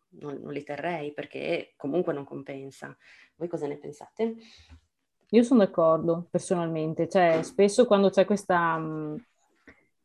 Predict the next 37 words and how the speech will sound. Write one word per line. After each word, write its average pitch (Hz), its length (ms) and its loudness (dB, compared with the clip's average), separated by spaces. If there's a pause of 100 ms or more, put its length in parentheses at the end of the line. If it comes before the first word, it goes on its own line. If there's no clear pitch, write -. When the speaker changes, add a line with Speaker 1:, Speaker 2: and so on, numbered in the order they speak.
(640)
Speaker 2:
come 202 220 6
dire, 196 280 8
questa, 190 600 8
tutte 233 180 6
queste 226 240 6
lamentele 196 920 10
che 196 100 6
si 190 180 0
leggono, 214 1160 6
mm, - 40 0
si 175 200 -4
parte 196 300 6
dall'idea 185 380 8
che 214 120 2
ci 208 100 -2
debba 180 220 6
essere 185 300 2
per 190 140 0
forza 180 320 -2
una 180 160 2
tariffa 160 1080 2
a 175 120 2
cui 202 220 6
aspirare 185 800 6
e 202 40 6
non 185 220 4
è 180 100 4
detto 175 400 2
che 208 100 2
sia 185 240 4
la 170 100 2
stessa 185 400 0
per 175 220 -4
tutti, 175 440 0
perché 185 240 0
in 175 40 8
realtà, 175 540 2